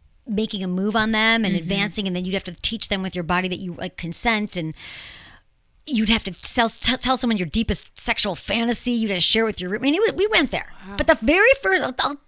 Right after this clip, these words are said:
Speaker 1: share with that in a minute, but the first assignment on the first day, they put you in groups. So it was fifty of us. You were in a group of, each one was in a group of, uh,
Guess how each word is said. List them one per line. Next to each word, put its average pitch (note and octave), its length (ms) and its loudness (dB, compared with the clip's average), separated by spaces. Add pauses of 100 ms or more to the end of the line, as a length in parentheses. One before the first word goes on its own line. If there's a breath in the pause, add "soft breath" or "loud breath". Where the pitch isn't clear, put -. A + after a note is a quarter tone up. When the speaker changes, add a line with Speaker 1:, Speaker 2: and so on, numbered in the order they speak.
Speaker 1:
share F4 260 0
with - 100 -6
that A#3+ 120 2
in G#3 60 -4
a - 20 -2
minute, G#3+ 200 0
but D#3+ 100 -10
the G3 100 -2 (100)
first D4+ 280 0
assignment A3 340 0
on F3+ 60 -6
the E3 40 -10
first - 280 -6
day, - 280 -8 (1160 loud breath)
they - 100 -4
put A3+ 220 -2
you C4+ 80 4
in B3 60 4
groups. F3 360 0
So - 40 2
it - 20 -2
was E3 100 -2
fifty F#3+ 300 -2
of F3 80 -4
us. F3 200 0
You E3+ 60 -4
were F3 60 0
in E3 60 -2
a - 20 -10
group F3 180 -8
of, E3 260 -6
each G#3 200 -4
one F#3 100 -2
was E3 100 -4
in E3+ 60 -4
a E3 60 -4
group D#3+ 200 -4
of, D3 200 -4
uh, - 160 -4